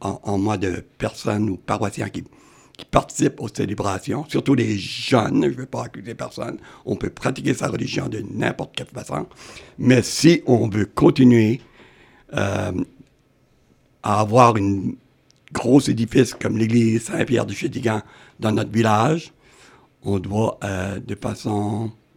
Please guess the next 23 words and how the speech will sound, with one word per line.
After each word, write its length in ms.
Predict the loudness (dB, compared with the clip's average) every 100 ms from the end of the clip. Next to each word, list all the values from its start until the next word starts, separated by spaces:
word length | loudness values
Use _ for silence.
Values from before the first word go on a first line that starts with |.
| _ _ 2
continuelle, 720 | 4 6 6 6 2 -4 -6 -10 -20 _ _ _ -4
euh, 400 | -2 -2 -4 -8 -10 -4
participer 840 | -4 -4 -6 -2 2 4 4 2 -6 _ -6
dans 440 | -2 -2 -2 -6 -12 _ _ -8
les 240 | -2 -2
dons 240 | 0 0 0
nécessaires 580 | -4 -8 -6 -4 -4
pour, 460 | -6 -8 -6 -6 -8
euh, 320 | -10 -8 -8 -8
lui 120 | -8
permettre 400 | -6 -4 -4 -6 -12
de, 140 | -12 -12 -16 _ _ _ -20
de 80 | -14
survivre. 460 | -6 4 4 4 0 -20 -20 _ _ -12 -4
Euh, 440 | -2 -2 -2 -4 -6 -12 -20 _ _ _ _ -16 -16 -6
c'est 140 | 0
une 80 | 2
grosse 320 | 2 2 2
attraction 540 | 0 -4 -4 0 0
pour 120 | 0 -4
les 120 | -6
touristes. 480 | -6 -6 -6 -10 -10
Euh, 260 | -8 -8